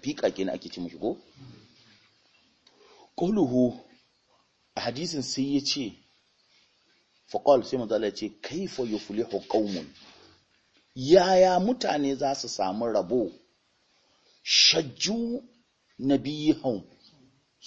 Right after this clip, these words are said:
Haka ne ko? Bayan sun yi ma annabinsu rauni a ka, mun ce shujji shine raunin da yake fara daga wuya zuwa sama. Ya, manzo Allah ce, to yaya za a yi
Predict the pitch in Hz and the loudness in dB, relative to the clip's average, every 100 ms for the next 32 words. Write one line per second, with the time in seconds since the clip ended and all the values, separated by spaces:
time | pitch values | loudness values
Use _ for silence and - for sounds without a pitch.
0 | - - _ - - 165 160 147 139 127 | -14 -14 _ -20 -6 0 2 2 2 -2
1 | - - 131 123 - - _ _ _ - | -2 -18 -18 -18 -20 -20 _ _ _ -20
2 | 117 143 170 170 165 170 170 175 151 - | 0 2 4 2 -2 -4 -4 -2 -4 -4
3 | 120 127 147 147 117 - - 98 _ 113 | -6 -4 -4 -4 -8 -10 -14 -14 _ -4
4 | 127 127 120 139 127 - _ _ _ _ | 0 2 4 2 0 -10 _ _ _ _
5 | - - - 123 - 175 - - - _ | -20 -14 -2 -2 4 2 2 -6 -20 _
6 | _ _ _ _ _ _ _ _ _ _ | _ _ _ _ _ _ _ _ _ _
7 | _ 120 139 - 151 98 - _ _ _ | _ -6 -6 -6 -8 -8 -16 _ _ _
8 | - - 139 - - 139 139 113 107 107 | -10 -8 -8 -8 -8 -6 -4 -2 -2 -4
9 | 123 120 113 117 - 117 110 101 95 107 | -6 -8 -8 -10 -8 -6 -6 -8 -8 -6
10 | 113 95 98 90 92 90 71 _ - - | -6 -4 -6 -6 -8 -12 -14 _ -20 -14
11 | 120 143 139 - - 139 - - 160 170 | 2 4 2 -4 -4 -4 -4 -8 -10 -6
12 | 170 180 175 175 170 165 190 247 262 160 | 2 4 4 4 0 0 0 0 0 -2
13 | 160 165 | -2 -12